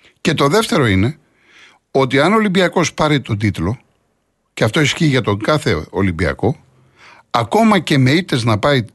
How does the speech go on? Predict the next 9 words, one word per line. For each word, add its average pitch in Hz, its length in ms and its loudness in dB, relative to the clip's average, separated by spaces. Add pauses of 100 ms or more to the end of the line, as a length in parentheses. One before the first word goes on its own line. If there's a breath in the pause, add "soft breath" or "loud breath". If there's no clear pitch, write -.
(340)
το - 80 -2
καλοκαίρι 107 480 0
στην 104 180 -2
Ευρώπη, 92 580 -2
έχει 196 320 0
εξασφαλισμένο 110 1000 0 (400)
το 127 160 -2
Conference 180 380 -2
League. 101 240 -4